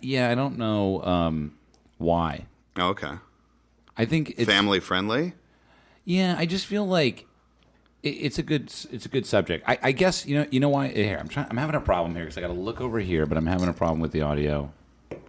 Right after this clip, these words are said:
Speaker 1: I keep messing with your dial.
Speaker 2: Are we
Speaker 1: Mine
Speaker 2: live already?
Speaker 1: Yeah, I'm just rolling.
Speaker 2: Oh,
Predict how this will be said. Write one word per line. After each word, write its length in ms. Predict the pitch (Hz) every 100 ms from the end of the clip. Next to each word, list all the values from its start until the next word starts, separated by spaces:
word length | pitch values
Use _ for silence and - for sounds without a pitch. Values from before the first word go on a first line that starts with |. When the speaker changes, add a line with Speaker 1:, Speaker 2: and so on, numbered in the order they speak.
| - -
Speaker 1:
I 80 | -
keep 200 | - 101
messing 320 | 95 - 85
with 100 | 76
your 300 | 73 87 95
dial. 400 | 73 67 71 90 _ _ _ _ _ _ _ _ -
Speaker 2:
Are 80 |
we 100 | 95
Speaker 1:
Mine 60 | 92
Speaker 2:
live 240 | 95 104
already? 500 | 90 80 82 113 170 175 _
Speaker 1:
Yeah, 100 | 87
I'm 100 | 110
just 160 | 135 92
rolling. 240 | 73 - - _
Speaker 2:
Oh, 80 | -